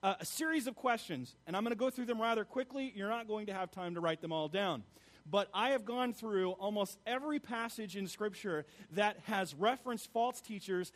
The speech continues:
and these are the questions that I've come up with. And of course, being the illiterate freak that I am, I put 'em all in D's. <laughs> Okay? So first of all, we need to test them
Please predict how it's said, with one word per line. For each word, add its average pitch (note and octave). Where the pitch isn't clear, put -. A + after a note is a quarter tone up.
and F#3+
these B3
are C4
the A3
questions A#3+
that F#3+
I've F3+
come A3
up G#3
with. A3+
And F#3+
of F3+
course, A3
being G#3+
the A3
illiterate G#3+
freak A3
that F#3+
I F#3+
am, F#3+
I F3
put G3+
'em F#3
all F#3+
in D#3+
D's. C3+
<laughs> -
Okay? E3
So A3
first C#4
of C4+
all, B3
we B3
need C#4
to A#3
test -
them D4